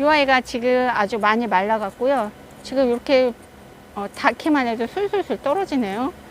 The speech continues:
원래 두둘레아, 화이트 그린이 요런 아가들이, 어, 어, 너무 먼가요? 화면이 좀 가까이 갈까요? 어, 요 아가들이 원래 하엽이 잘 안 떨어지거든요. 근데 얘 지금 엄청나게 마른 상태라서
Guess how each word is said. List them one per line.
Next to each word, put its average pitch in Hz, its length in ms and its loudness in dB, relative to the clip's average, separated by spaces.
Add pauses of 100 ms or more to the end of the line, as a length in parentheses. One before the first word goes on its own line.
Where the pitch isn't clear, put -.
(380)
원래 262 340 6
두둘레아, 247 800 2
화이트 349 340 0
그린이 220 420 -2
요런 233 240 0
아가들이, 208 600 -2 (580)
어, 247 100 -10 (120)
어, 240 120 2
너무 240 240 4
먼가요? 208 440 0
화면이 277 440 -2
좀 302 200 -6
가까이 220 420 -2
갈까요? 214 500 -2 (1000)
어, 220 200 2
요 254 120 4
아가들이 240 460 2
원래 214 680 -2 (440)
하엽이 370 360 0
잘 - 200 -4
안 185 140 0
떨어지거든요. 233 760 -2
근데 233 320 0
얘 226 160 4
지금 254 320 0
엄청나게 349 580 2
마른 226 360 2
상태라서 294 720 0